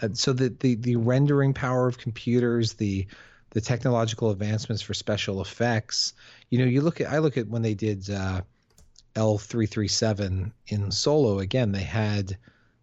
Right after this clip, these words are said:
the actress Phoebe Waller-Bridge play, you know, she had the robotic suit on with, with the green unitard so that they could,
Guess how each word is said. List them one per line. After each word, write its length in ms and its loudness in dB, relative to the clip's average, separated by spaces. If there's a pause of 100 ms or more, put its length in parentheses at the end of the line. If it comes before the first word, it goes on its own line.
the 140 2
actress 460 -2
Phoebe 320 0
Waller-Bridge 920 0 (600)
play, 580 0
you 160 -2
know, 80 0
she 200 -4
had 280 -4
the 80 -2
robotic 460 -2
suit 240 -2
on 260 0
with, 340 -2
with 220 0
the 80 0
green 480 2
unitard 680 0
so 140 -2
that 120 -4
they 100 -2
could, 260 -2